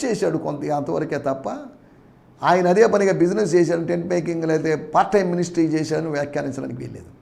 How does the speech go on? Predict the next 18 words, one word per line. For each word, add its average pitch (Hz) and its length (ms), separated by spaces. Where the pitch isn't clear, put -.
అపోస్తల 269 480
కార్యములు 262 380
తొమ్మిదో 262 340
అధ్యాయం 233 420
నుంచి 220 180
చివరి 254 360
వరకు, 190 280
అపోస్తల 240 460
కార్యములు 214 320
ఇరవై 233 220
ఎనిమిదో 208 340
అధ్యాయం 180 360
వరకు, 139 260
అనగా 220 280
పంతొమ్మిది 226 680
అధ్యాయాల్లో 202 680
పౌలును 247 460
ఎక్కడ 233 200